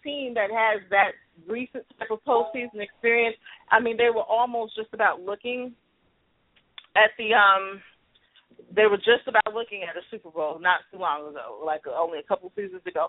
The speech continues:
So they kind of kicked into that mold. You have to be able to compete with that. Like, I like,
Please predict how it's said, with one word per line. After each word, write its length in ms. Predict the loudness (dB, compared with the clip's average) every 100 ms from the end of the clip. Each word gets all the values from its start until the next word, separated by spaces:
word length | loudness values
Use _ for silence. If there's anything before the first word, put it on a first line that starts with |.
| -6 -18 -20 _
So 140 | 0
they 80 | 0 0
kind 240 | 2 2 -2
of 80 | -8 _ -10
kicked 240 | -10 -8
into 760 | -8 -8 -12 -12 -10 -12 -14 -18 _ _ _ _ _
that 300 | 6 6 4
mold. 460 | -6 -6 -6 -8 -12 -20
You 140 | -14
have 240 | -4 -4 -4
to 60 |
be 80 | -10
able 160 | -10 -10
to 60 | -14
compete 400 | -16 -14 -12 -12
with 100 | -4
that. 180 | -2 -2 -2
Like, 160 | -2 -4 -20 -20 _ _
I 100 | 2
like, 320 | 4 4 2